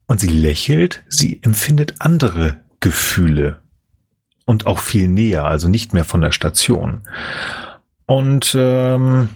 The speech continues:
ja, Riker kommt jetzt auch auf die Enterprise. Er hat natürlich keinen Grund mehr, auf dem Planeten zu sein. Und Q stichelt immer weiter. Er stichelt Picard. "Sie können nichts, Sie machen nichts. Ähm,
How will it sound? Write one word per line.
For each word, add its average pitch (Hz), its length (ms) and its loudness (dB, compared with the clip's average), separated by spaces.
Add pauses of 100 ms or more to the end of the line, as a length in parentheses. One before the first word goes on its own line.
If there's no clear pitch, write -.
ja, 101 420 2 (640)
Riker 131 760 0 (320)
kommt 127 340 0
jetzt - 240 -6
auch 131 200 0
auf - 160 -2
die 120 200 2
Enterprise. 117 680 0
Er 92 40 -2
hat - 120 -2
natürlich 95 580 -2
keinen 95 300 -2
Grund 120 240 0
mehr, 110 160 0
auf 104 120 -2
dem 107 300 0
Planeten 107 460 0
zu - 140 -2
sein. 98 460 0 (920)
Und 131 340 0
Q - 380 0
stichelt - 400 0
immer 131 240 0
weiter. - 320 -6 (140)
Er 131 100 0
stichelt - 580 -2
Picard. - 640 -2
"Sie 123 100 0
können 139 300 0
nichts, 127 260 0
Sie 98 60 0
machen 107 440 0
nichts. 110 360 -2 (440)
Ähm, 110 460 0